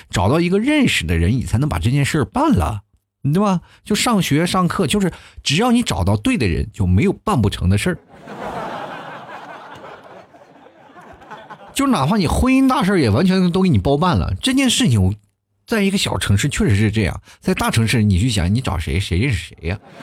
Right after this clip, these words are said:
所以说呢，在那些小城市里会发现啊，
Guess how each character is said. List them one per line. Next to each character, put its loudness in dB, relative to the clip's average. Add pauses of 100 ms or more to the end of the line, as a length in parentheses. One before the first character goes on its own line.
(3000)
所 -2
以 2
说 0
呢， 0 (260)
在 -2
那 2
些 2
小 0
城 2
市 0
里 0
会 0
发 0
现 0
啊， -2